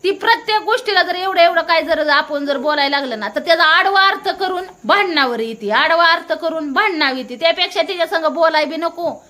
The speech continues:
आणि तिच्यापाशी संक-, तिच्या संग संपर्क ठेवाय नको. प्रत्येक वेळेस आहे ना भांडणं करूनच सगळ्या गोष्टी होत्यात असं नसतं. असं आम्ही आहे ना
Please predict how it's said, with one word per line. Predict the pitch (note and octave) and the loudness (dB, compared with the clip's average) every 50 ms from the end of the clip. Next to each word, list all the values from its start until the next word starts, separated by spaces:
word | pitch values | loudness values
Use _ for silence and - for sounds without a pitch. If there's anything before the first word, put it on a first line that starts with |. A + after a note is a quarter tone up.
| _ _ _ | _ _ _
आणि | - A3+ A3 | -12 -10 -8
तिच्यापाशी | C#4+ C#4+ C#4 C4+ C#4 C#4 C#4+ D4+ | -4 -4 -4 -2 -4 -6 -6 -6
संक-, | C#4 - D4+ C#4+ C#4 - A3+ B3 A#3+ | -4 -2 -2 -2 -4 -8 -10 -12 -8
तिच्या | - D#4 C#4+ C4+ C4 | -8 -4 -4 -4 -4
संग | - D4 C4+ B3 | -4 -6 -6 -6
संपर्क | B3+ - D#4+ C#4+ C4+ C4+ C4+ C4 B3 B3+ B3+ | -6 -4 -4 -4 -4 -4 -4 -6 -6 -6 -6
ठेवाय | C4 C4 C4 B3+ C4+ G#3 G3 F#3 E3+ | -8 -8 -6 -6 -6 -4 -4 -6 -6
नको. | E3+ D#3+ - - - _ _ _ _ _ _ _ _ _ | -10 -14 -18 -20 -20 _ _ _ _ _ _ _ _ _
प्रत्येक | E4 F4+ F#4+ F#4+ F#4+ G4+ F#4+ - - | -2 -2 -2 0 0 -2 -2 -2 0
वेळेस | F#4+ G4 G#4 F#4 F#4 F#4 | -2 2 2 2 2 2
आहे | G#4 G4 G4 | 0 -2 0
ना | F4 D#4 | 0 0
भांडणं | D#4+ D4+ F4+ A4 G#4 F#4 F4 F4+ | 2 2 0 0 0 -2 -4 -4
करूनच | - F#4+ F#4 F4+ F4+ F4 F4 | -4 -4 -6 -6 -6 -6 -4
सगळ्या | - F#4+ G4 E4+ D#4+ | -2 -2 2 2 0
गोष्टी | D#4 E4+ F#4+ - - D4 | 0 0 -8 -8 -8 -6
होत्यात | D#4 D#4+ D#4 C#4 B3+ | -6 -4 -6 -4 -4
असं | C4+ C4 C4+ - B3+ A#3 | -4 -6 -6 -6 -10 -10
नसतं. | B3 B3 - - - | -10 -12 -12 -10 -6
असं | G3 G#3+ C4 - C#4 | -6 -6 -6 -4 -6
आम्ही | B3+ - - - B3+ C#4+ E4 F#4 F#4 | -6 -4 -2 -2 0 0 0 0 -2
आहे | F#4+ G4+ G#4 G4 F#4 | -2 0 0 -2 -2
ना | D#4+ C4+ C4+ | -2 -2 -4